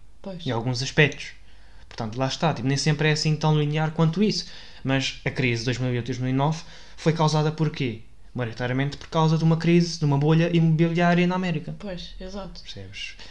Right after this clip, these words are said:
Speaker 2: Imobiliária barra financeira dos bancos. Porque foi graças aos créditos da habitação e assim,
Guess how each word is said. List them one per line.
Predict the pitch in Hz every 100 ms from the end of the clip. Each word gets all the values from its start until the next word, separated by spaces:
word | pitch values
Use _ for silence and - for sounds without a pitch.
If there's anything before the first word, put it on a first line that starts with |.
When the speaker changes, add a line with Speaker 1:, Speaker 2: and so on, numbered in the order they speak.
| -
Speaker 2:
Imobiliária | 135 139 139 147 160 170 175 175 175 - - -
barra | 143 151 165 160 160
financeira | 160 156 143 147 - 151 156 151
dos | 135 123
bancos. | 113 107 - -
Porque | - 113 110
foi | -
graças | 123 123 120 120
aos | 120
créditos | 123 120 - - -
da |
habitação | 113 120 117 - 135 139
e | 123
assim, | 120 135 139